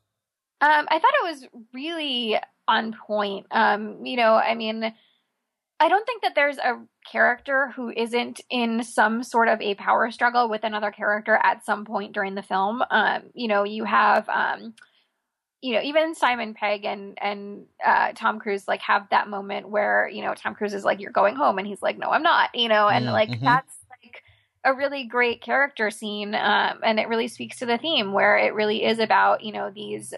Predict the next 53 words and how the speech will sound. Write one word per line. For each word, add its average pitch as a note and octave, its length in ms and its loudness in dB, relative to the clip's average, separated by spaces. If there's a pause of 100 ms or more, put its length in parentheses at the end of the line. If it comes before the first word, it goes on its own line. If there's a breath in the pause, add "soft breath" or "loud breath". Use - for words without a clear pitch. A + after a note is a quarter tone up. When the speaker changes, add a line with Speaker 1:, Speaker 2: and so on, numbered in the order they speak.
Speaker 1:
um, - 440 0
relationships A3+ 640 0
and G#3 100 -4
who's G#3+ 200 -2
in A3 80 -4
charge G#3+ 340 2
and G3+ 100 -6
who G3+ 140 -6
isn't, G#3 340 -2
and, G#3+ 280 -4 (340 loud breath)
you B3+ 100 -2
know, A3+ 140 4
for A#3 160 2
Tom A3+ 300 0
Cruise A3 380 -4
to G#3+ 300 -2
say, G#3+ 360 2
you G3+ 80 -2
know, G3 160 2
"Okay, G#3 280 0
fine," G3 300 0
<laughs> - 40 -18
you C4+ 200 0
know, D4+ 160 4
like, A#3+ 260 2 (180)
"You're A3 180 -8
staying, G3+ 380 -8
great, G3+ 340 -2
like, - 220 0 (140)
let's A3+ 200 -4
get G#3 140 -6
started," G3 340 2
you G#3 80 0
know, G#3+ 80 2
kind - 160 2
of G#3+ 40 -8
thing, G#3+ 160 -2
like, A3 280 -2 (360 loud breath)
it's G#3+ 160 -10
like, A3+ 140 0
"All C#4 80 4
right," F4+ 400 2
you A#3 140 -12
know, A3 240 0
like, A3 240 -2
that's, A3 440 0
um, G#3+ 540 -6 (320)
that's A3 240 0
surprising, B3 720 -2
and G3 100 -6
I G#3+ 60 -4
think G#3+ 300 -10
that G#3+ 320 2